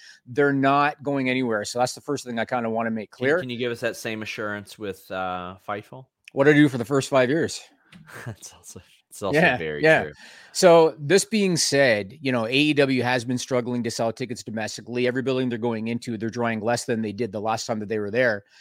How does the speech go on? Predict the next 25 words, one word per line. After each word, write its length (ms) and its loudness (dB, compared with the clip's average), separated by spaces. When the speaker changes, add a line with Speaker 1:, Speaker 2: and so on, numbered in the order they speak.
Speaker 1:
And 120 0
Evan, 380 4
even 260 2
Adam 220 4
Copeland's 360 -2
first 280 -4
match, 380 0
uh, 200 -2
this 200 4
week, 360 -6
they 180 4
distributed 460 0
around 260 0
thirty-four 360 -2
hundred 240 -2
tickets, 260 -6
according 280 -4
to 60 -4
WrestleTix, 600 -4
which 140 -8
is 140 -12
less 220 2
than 160 -4
they 120 -4
did 340 -4